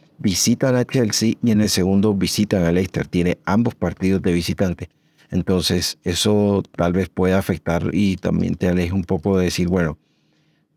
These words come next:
como además, digamos, no, no tienes la posibilidad de decir, voy a sentarlo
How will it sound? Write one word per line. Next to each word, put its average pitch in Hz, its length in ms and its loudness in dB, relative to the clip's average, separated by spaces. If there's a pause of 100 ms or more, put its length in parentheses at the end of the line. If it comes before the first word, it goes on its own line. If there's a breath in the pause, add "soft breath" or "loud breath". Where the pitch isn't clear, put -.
como 85 340 0
además, 90 600 0
digamos, 101 480 0
no, 98 220 2
no 101 200 2
tienes 120 280 0
la 131 80 0
posibilidad 92 460 0
de 104 40 2
decir, 98 340 -2
voy 95 200 0
a 120 100 0
sentarlo 123 680 0